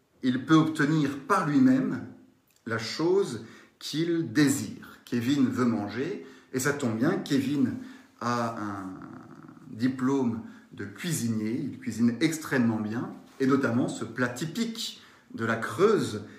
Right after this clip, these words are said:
qui est le fondu creusois. Vous voyez, j'ai un peu travaillé mon, mon affaire, j'ai fait des recherches, et il semblerait que ce que désire Kevin vraiment, c'est un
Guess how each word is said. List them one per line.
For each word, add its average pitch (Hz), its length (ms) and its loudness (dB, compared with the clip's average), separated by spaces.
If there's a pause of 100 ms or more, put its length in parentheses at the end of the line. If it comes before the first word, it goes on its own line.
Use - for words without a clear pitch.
(200)
qui 151 80 -2
est 170 80 4
le 131 100 2
fondu 147 520 -2
creusois. 101 640 -6
Vous - 40 -20
voyez, 113 180 -8
j'ai 110 80 -12
un 104 40 -14
peu 120 160 -8
travaillé 104 440 -6
mon, 113 140 -8 (220)
mon 95 40 -12
affaire, 87 460 -12 (320)
j'ai 101 120 -10
fait 170 160 -2
des 127 120 0
recherches, - 600 -10 (300)
et 139 120 6
il 120 120 6
semblerait 143 760 2
que 135 280 -2 (400)
ce - 140 -16
que - 120 -8
désire 123 480 0
Kevin 117 320 0
vraiment, 104 560 -4 (260)
c'est 143 420 -2
un 104 120 -4